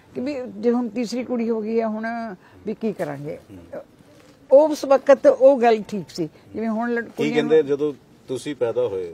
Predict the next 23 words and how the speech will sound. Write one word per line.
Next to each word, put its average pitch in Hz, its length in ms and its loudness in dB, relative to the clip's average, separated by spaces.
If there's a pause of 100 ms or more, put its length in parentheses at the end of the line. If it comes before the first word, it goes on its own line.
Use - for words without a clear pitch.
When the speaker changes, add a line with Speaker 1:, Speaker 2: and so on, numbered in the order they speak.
Speaker 1:
ਹਾਂ। 147 240 -10 (500)
Speaker 2:
ਦਾਦਾ 113 300 2
ਜੀ 131 240 -8
Speaker 1:
ਆ, 202 100 -4
ਮੇਰੇ 247 200 -2
ਭੂਆ 233 280 4
ਜੀ 214 120 0
ਨੇ 226 140 -2
ਕਿਹਾ 226 180 2
ਵੀ 233 160 0
ਬਲਦੇਵ 196 680 -2
ਦੇ 208 80 2
ਕੁੜੀ, 196 220 -2
ਮੇਰੇ 196 180 -6
father 180 300 -2
ਦਾ 190 140 -6
ਨਾਮ 190 180 -8
ਬਲਦੇਵ, 180 320 -4
ਬਲਦੇਵ 185 340 -2
ਦੇ 208 80 0
ਕੁੜੀ 180 220 -4
ਹੋਈ 165 120 -2
ਹੈ, 165 100 -4